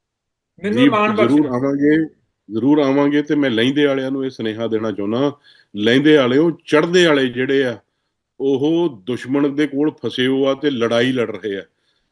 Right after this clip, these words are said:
Speaker 2: ਤੇ ਤੁਸੀਂ ਅਰਦਾਸ ਵੀ ਕਰਿਆ ਕਰੋ ਤੇ ਜਿਸ ਤਰ੍ਹਾਂ ਦੀ ਵੀ ਮਦਦ ਜਿਹੜੀ ਆ ਚੜ੍ਹਦੇ ਵਾਲਿਆਂ ਦੀ, ਉਹ ਜ਼ਰੂਰ ਕਰਿਆ ਕਰੋ। ਮੈਂ ਬਹੁਤ ਧੀਆਂ ਭੈਣਾਂ ਆਪਣੀਆਂ ਜਿਹੜੀਆਂ ਪੰ-,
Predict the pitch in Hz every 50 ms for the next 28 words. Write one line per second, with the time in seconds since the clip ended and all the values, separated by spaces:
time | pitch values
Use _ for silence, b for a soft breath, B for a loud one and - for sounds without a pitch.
0 | _ - 143 139 139 143 135 123 160 156 143 131 123 110 107 117 117 120 120 117
1 | 135 143 156 143 151 139 147 143 143 135 147 147 160 165 156 - _ _ _ _
2 | _ _ _ - 156 151 127 104 92 107 151 143 - 160 143 - 160 156 156 156
3 | 156 147 156 156 156 147 151 151 131 - _ _ _ _ _ _ _ _ _ -
4 | 110 123 127 135 135 151 165 151 156 143 147 143 143 151 160 156 151 135 135 -
5 | 127 123 131 139 143 135 127 120 113 113 110 104 104 101 - - _ _ _ _
6 | _ - 151 139 123 120 123 123 127 135 131 - 135 139 139 139 143 143 143 151
7 | 151 147 151 147 127 107 - 117 131 143 160 165 165 160 160 - 151 - - 160
8 | 147 127 120 120 117 139 127 113 117 120 117 113 117 123 117 117 123 120 113 117
9 | 120 123 123 131 131 123 - 120 110